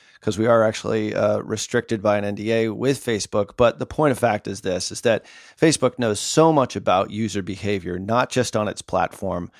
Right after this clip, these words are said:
and not just on the web itself, but also using other advertisers. Many of those advertisers, which you probably are considering advertising right now, and Google, Google AdWords,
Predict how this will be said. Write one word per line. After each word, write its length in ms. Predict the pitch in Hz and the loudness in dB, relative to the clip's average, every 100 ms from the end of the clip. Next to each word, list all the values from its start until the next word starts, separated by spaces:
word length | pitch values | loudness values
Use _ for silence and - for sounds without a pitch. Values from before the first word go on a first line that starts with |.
| - - | -20 -8
and 200 | 120 117 | -2 2
not 200 | 127 123 | 4 2
just 280 | - 113 - - | 2 0 0 -2
on 260 | 110 107 | 0 0
the 80 | 101 | 0
web 400 | 98 101 95 92 - | -2 -2 -2 -6 -12
itself, 540 | - 95 - 104 90 - | -12 -6 0 0 0 0
but 240 | 104 - _ | 0 0 _
also 400 | 110 131 156 143 | 4 4 4 4
using 500 | 131 113 123 117 113 - _ | 4 2 0 0 -4 -6 _
other 400 | 143 156 160 139 - | 2 4 6 6 4
advertisers. 920 | 90 90 87 - 85 85 76 82 - _ - - - | -2 -2 -6 -4 -4 -4 -6 -8 -12 _ -20 -20 -4
Many 340 | 95 127 143 | 2 6 6
of 100 | 135 | 6
those 200 | 123 120 | 6 6
advertisers, 680 | 117 120 113 120 117 123 104 | 4 4 2 2 2 0 -2
which 260 | 117 - - | -6 -8 -8
you 240 | 110 143 | -4 -2
probably 640 | 135 110 123 127 143 135 131 | 2 2 2 2 2 0 -2
are 180 | 110 120 | -2 -2
considering 640 | 120 113 - 123 123 120 | -2 -4 0 2 2 2
advertising 720 | 113 123 120 120 113 127 127 | 0 0 2 2 2 0 0
right 260 | - 117 - | 0 0 2
now, 360 | 131 - - - | 0 0 0 -4
and 320 | 95 98 - | -8 -10 -2
Google, 560 | 135 139 135 131 120 _ - _ | 0 4 6 6 2 _ -20 _
Google 300 | 123 98 95 | -4 -2 2
AdWords, 720 | 139 147 151 143 139 - - | 2 4 4 6 4 0 -14